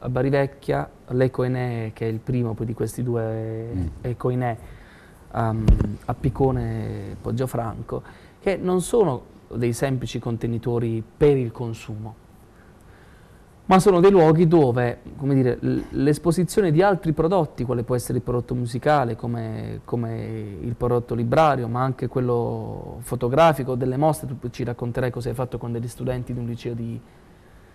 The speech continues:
Speaker 1: di Bari recentemente a, a Bari Vecchia, trovano la giusta dimensione, a mio modo di, di vedere.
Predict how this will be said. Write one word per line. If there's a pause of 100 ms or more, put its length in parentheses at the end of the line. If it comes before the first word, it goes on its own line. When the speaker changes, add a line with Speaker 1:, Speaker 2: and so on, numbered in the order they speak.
(540)
Speaker 1:
di
Bari
recentemente
a, (260)
a
Bari
Vecchia, (1080)
trovano (420)
la
giusta
dimensione,
a
mio
modo
di,
di
vedere.